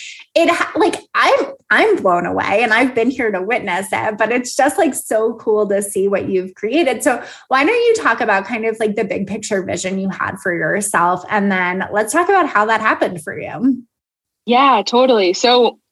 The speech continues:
Speaker 2: I think of two things specifically, actually, especially in the context of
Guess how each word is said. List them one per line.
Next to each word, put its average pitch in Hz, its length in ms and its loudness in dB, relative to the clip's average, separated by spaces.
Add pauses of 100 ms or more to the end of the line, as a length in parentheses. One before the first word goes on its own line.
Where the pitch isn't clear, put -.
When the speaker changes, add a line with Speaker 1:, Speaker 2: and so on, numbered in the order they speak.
(400)
Speaker 2:
I 233 140 4
think 269 180 0
of 381 160 -2
two 240 200 -4
things 196 300 -8
specifically, 180 540 -2
actually, 165 580 -2
especially 196 540 0
in 190 100 -4
the 185 80 -6
context 175 420 -8
of 170 140 0